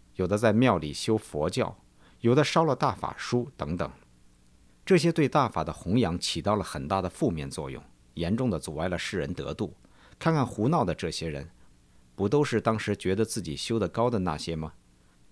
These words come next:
现在在实修的大法弟子中，仍有和同修说话语气不善、态度生硬、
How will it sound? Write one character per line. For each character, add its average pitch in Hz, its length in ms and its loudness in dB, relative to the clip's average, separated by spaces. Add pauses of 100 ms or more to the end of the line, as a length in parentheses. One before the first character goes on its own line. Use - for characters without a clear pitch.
现 - 260 2
在 98 320 0
在 107 180 2
实 95 280 -2
修 147 160 0
的 135 100 2
大 95 180 2
法 67 160 -6
弟 87 200 -4
子 71 160 -8
中， 80 200 -6 (300)
仍 180 220 2
有 80 160 2
和 - 180 -2
同 98 240 -2
修 110 180 2
说 107 200 -2
话 92 180 -4
语 69 180 -8
气 - 220 -4
不 - 160 -6
善、 107 320 -4 (260)
态 117 220 0
度 85 160 -2
生 127 260 0
硬、 101 160 0